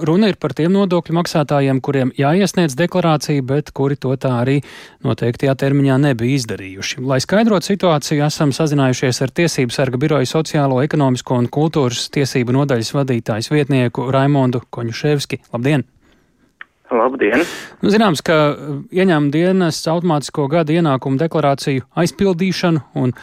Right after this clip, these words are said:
Speaker 1: nodokļu aprēķinu ir izpildījis novēloti un, uh, pēc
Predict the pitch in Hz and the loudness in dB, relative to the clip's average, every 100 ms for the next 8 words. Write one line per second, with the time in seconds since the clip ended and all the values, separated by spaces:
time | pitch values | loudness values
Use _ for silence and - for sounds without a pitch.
0 | - _ 139 151 147 127 139 135 156 135 | -18 _ -2 0 0 0 -2 0 0 0
1 | 143 127 123 139 - 135 117 117 - 135 | 0 0 0 -2 -2 -2 -2 -2 -2 -2
2 | 123 110 120 165 202 226 - 247 214 - | 0 0 0 2 4 2 2 0 0 -2
3 | 139 131 127 127 - - - - _ 131 | -2 0 2 0 -2 -10 -20 -20 _ -6
4 | 110 131 - _ - 143 127 - | -4 -6 -12 _ -4 0 0 -2